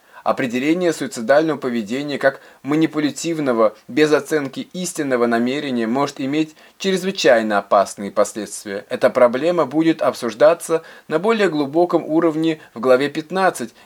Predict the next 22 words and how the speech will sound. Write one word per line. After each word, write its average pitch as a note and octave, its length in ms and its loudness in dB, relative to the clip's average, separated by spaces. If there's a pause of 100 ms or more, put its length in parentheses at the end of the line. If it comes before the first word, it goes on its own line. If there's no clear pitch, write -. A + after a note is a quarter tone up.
где A#2 160 -4
я B2 80 6
опишу C#3+ 420 -2
стратегии E3 640 -4
терапии C#3+ 560 -2
суицидального G#2+ 680 -2
поведения. A#2+ 720 -6 (360)
Эмоциональная F3+ 760 2
дисрегуляция D#3+ 920 2
и D3+ 160 0
нарушение C#3 680 -2
идентичности. A#2+ 960 -8 (320)
Обычно G#3+ 480 2
чувство G3+ 400 -2
самоидентичности D#3+ 1400 -2
формируется C#3+ 720 0
у C3+ 80 -4
человека C#3 680 0 (220)
как G3 240 2
посредством D3 680 2
наблюдений A#2+ 720 -2
себя, G#2 580 2